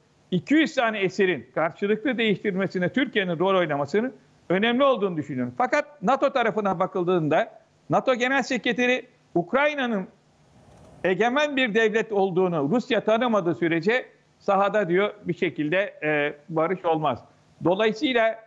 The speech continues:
yine dönüyoruz, dolaşıyoruz. En başta nato ile Amerika'nın ve Rusya'nın bir uzlaşı çık-, e, içerisinde olması gerekiyor. Fakat bu generalin söylediği laf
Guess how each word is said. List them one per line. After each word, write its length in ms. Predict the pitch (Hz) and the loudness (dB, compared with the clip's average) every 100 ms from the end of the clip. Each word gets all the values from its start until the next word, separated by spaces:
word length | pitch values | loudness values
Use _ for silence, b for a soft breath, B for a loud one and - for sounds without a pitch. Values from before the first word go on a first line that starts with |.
| _ - | _ -4
yine 360 | 202 277 226 | -2 0 0
dönüyoruz, 440 | 220 226 240 208 160 | 0 2 2 2 2
dolaşıyoruz. 560 | 185 190 190 214 202 202 | 0 0 0 0 0 -2
En 260 | 196 240 240 | -2 -2 0
başta 500 | 202 165 - 151 - _ _ _ _ | -2 -2 -2 -2 -4 _ _ _ _
nato 320 | 165 220 254 | -2 0 2
ile 160 | 254 247 | 2 2
Amerika'nın 760 | 233 226 220 220 180 185 190 | 2 2 0 0 -2 -2 -2
ve 180 | 170 185 | 0 0
Rusya'nın 500 | 175 247 - 185 220 - _ _ _ 170 | 0 -2 -2 -2 -4 -12 _ _ _ -2
bir 120 | 214 | 2
uzlaşı 440 | 196 165 202 285 208 | 2 2 2 0 -4
çık-, 140 | - | -4
e, 240 | 175 180 180 | 2 2 0
içerisinde 480 | 165 196 185 202 208 | -2 -2 -2 -2 0
olması 380 | 202 190 180 180 | 0 0 -2 -2
gerekiyor. 420 | 160 156 147 131 | 0 -2 -4 -2
Fakat 340 | 196 247 240 | 0 0 -2
bu 120 | 214 196 | -4 -2
generalin 500 | 226 226 233 226 220 | 0 2 0 0 -2
söylediği 520 | 220 196 208 190 196 | -2 0 0 0 0
laf 180 | 190 | 0